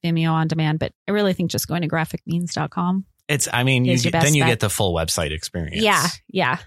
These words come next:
Speaker 2: If you're, if you're a design student, like, search, search your library's website, 'cause I know, like, ours has,
Speaker 1: Yes.
Speaker 2: ours has it on there, and I
Speaker 1: Yeah.
Speaker 2: always, I've told so many people to go,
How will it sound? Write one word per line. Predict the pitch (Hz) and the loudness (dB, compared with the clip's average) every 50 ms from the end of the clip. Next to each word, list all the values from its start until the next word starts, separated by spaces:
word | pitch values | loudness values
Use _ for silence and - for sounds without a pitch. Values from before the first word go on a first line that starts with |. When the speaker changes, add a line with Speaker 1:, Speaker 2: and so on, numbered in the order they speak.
| _ _ - | _ _ -2
Speaker 2:
If | 135 - 175 | 0 2 2
you're, | 196 247 247 | 2 2 2
if | 214 165 151 | 2 0 2
you're | 175 208 247 | 2 2 2
a | 208 | 2
design | 156 135 120 110 110 113 120 117 | 2 2 2 2 2 2 2 2
student, | - - 95 85 78 78 71 65 | 0 0 0 0 0 -2 -4 -2
like, | 85 85 85 - | -2 -2 -2 0
search, | - - 123 117 110 - - - - - - - | 0 0 0 0 0 0 0 -2 -2 -2 -4 -4
search | - - - 165 156 - - | -4 -2 0 0 0 0 0
your | 127 120 113 | 0 2 2
library's | 104 98 95 92 95 87 85 82 - | 2 2 2 2 2 0 0 0 0
website, | 85 80 78 - - 78 73 - | -2 -2 -2 -2 -2 -2 -2 -2
'cause | - 90 | -2 0
I | 90 92 | 2 2
know, | 95 98 98 92 | 2 2 2 2
like, | 87 85 80 - - | 2 0 -2 -2 -2
ours | 95 90 92 95 92 87 - - - | -2 -2 0 0 2 0 0 -2 -2
has, | - 87 82 82 80 80 78 73 - - | -2 -2 0 0 0 0 -2 -2 0 0
Speaker 1:
Yes. | 226 208 175 160 - - - - - - - - | 2 2 2 2 2 2 0 0 0 -2 -4 -4
Speaker 2:
ours | 98 104 139 139 | -2 0 0 0
has | - 127 127 165 160 110 | 2 0 0 2 2 2
it | 76 60 | 0 0
on | - 82 82 80 | 0 -2 -2 -2
there, | 78 78 76 73 | -2 -2 -2 -2
and | 69 62 85 | -2 -2 0
I | 90 107 | 2 2
Speaker 1:
Yeah. | 110 95 101 | 2 2 2
Speaker 2:
always, | 110 117 107 - | 2 0 0 0
I've | - 113 139 123 - _ _ - | -2 -2 -2 -2 -4 _ _ -14
told | - - 113 101 92 - | -6 -4 -2 -2 0 0
so | - 98 104 | 0 2 2
many | 104 98 95 | 2 2 2
people | 87 - 107 104 - 80 73 - | 0 0 -2 -2 -2 -4 -4 -4
to | - 85 | -4 -4
go, | 80 80 78 78 78 78 78 76 - - | -2 -2 -2 0 0 0 -2 -2 -4 -8